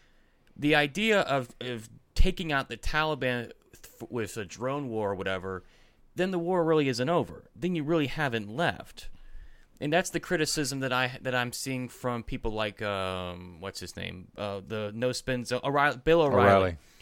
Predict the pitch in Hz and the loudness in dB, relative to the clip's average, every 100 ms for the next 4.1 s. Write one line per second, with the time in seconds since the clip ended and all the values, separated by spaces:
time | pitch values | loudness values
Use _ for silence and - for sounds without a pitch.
0 | - - - - 127 127 117 113 - - | -20 -20 -8 -2 0 0 -2 -6 -10 -18
1 | - - - 147 151 151 143 143 - 131 | -20 -20 -10 -4 0 0 0 -2 2 2
2 | 120 - 127 123 117 104 - - - 127 | 2 0 0 2 0 -2 -10 -18 -4 -4
3 | 123 127 - 131 - 156 151 143 - 135 | -2 -2 -2 -4 0 0 0 -6 -4 -4